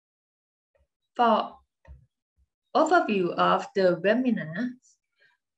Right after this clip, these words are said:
today Doctor Carl Leitner will present the pathways towards digitizing clinical, public health, and data recommendations. He will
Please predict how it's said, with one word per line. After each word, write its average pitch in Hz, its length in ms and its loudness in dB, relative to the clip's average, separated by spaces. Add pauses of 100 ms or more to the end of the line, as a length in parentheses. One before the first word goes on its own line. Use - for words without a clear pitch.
(420)
today 240 320 2
Doctor 277 420 2
Carl 180 320 0
Leitner 175 460 -2
will 190 180 -4
present 190 360 -8
the 185 120 -16
pathways 180 680 -2
towards - 760 -4
digitizing 214 800 -4
clinical, 214 800 -4 (160)
public 196 460 -4
health, 196 360 -4 (100)
and 196 200 -4
data 202 480 -4
recommendations. 160 960 -10 (680)
He 233 360 0
will 220 100 4